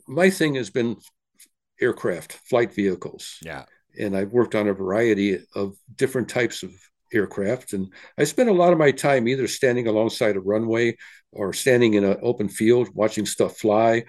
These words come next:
Speaker 1: <laughs> or try to fly. <laughs> And, uh, I was recently involved, uh, my last two graduate students, um, extraordinary students, uh, we were dedicated to making a successful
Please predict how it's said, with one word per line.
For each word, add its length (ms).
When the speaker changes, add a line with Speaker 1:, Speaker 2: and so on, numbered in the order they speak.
Speaker 1:
<laughs> 220
or 100
try 260
to 80
fly. 520
<laughs> 20
And, 260
uh, 280
I 100
was 220
recently 460
involved, 680
uh, 300
my 160
last 340
two 160
graduate 460
students, 720
um, 360
extraordinary 640
students, 600
uh, 200
we 180
were 500
dedicated 600
to 100
making 460
a 120
successful 800